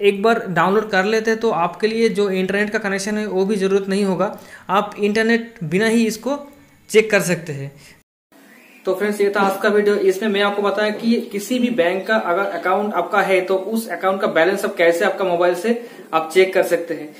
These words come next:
तो कैसा लगा ये video, अगर अच्छा लगा तो इस video को जरूर एक like कर दीजिएगा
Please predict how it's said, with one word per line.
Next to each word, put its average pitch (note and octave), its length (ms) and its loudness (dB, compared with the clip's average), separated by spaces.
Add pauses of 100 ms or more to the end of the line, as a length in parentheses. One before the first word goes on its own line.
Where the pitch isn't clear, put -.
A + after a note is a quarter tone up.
(140)
तो F3+ 60 -2
कैसा F#3 240 2
लगा G3+ 200 0
ये G#3 80 2
video, G3+ 240 2
अगर G3+ 120 2
अच्छा F3+ 280 0
लगा G3 220 2
तो G#3 100 -2
इस G3 120 2
video G3+ 240 0
को G#3 100 -4
जरूर F#3 220 2
एक F#3+ 100 -2
like F#3+ 200 2
कर F#3+ 100 0
दीजिएगा F#3 400 2